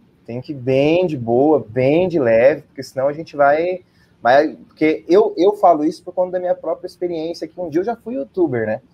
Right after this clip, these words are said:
E eu não sei se a galera sabe, eu tive um canal chamado Canal do Barbs, que era famoso, que eu não tô brincando. Não era nada, não, mas, mas, mas foi muito ruim pra mim quando eu criei, no sentido de, tipo assim, é, já começando essa fita de contar um pouco das histórias, né?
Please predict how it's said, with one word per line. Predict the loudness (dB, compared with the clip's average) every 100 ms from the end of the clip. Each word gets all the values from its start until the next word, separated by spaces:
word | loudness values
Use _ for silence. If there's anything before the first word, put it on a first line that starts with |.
| _ _ -8
E | -4 -2 -2 -2 -2 -2 0
eu | -2
não |
sei | -2 -2
se | 2
a |
galera | 4 6 4
sabe, | 2 0
eu | 0
tive | -6
um | -8
canal | -2 -2 -2
chamado | -4 -6 -2
Canal | 0 2 2
do | 0
Barbs, | 0 4 4 2 -4 -10
que | -2
era | 0 0 _ _ -2
famoso, | 0 0 2 4 4 2 -4 -12
que | -10
eu | -8 -8
não | -8
tô | -12
brincando. | -12 -12 _ _ _ _ -6
Não | 0
era | 2
nada, | 2 0
não, | 0 0
mas, | 0 -2 -4
mas, | 0 0 -2 -12 -6
mas | -4 0
foi | 0
muito | -2 -2 0
ruim | 0
pra | 0 -2
mim | -2 -4
quando | -2 -2
eu |
criei, | -4 -4 0 0
no | -2 -8
sentido | -12 -12 -6 -2
de, | -4
tipo | -6 -8
assim, | -6 -6 -6 -8 -12 _ _ _ _ _ -20 -6
é, | 0 2 2 0 -6 -20 -10
já | -2 0
começando | 2 2 2 0
essa | 0
fita | -2 -2
de | -4
contar | -4 0 0
um | 0
pouco | -2 -6
das | -2 -2
histórias, | -2 -2 2 4 2
né? | -2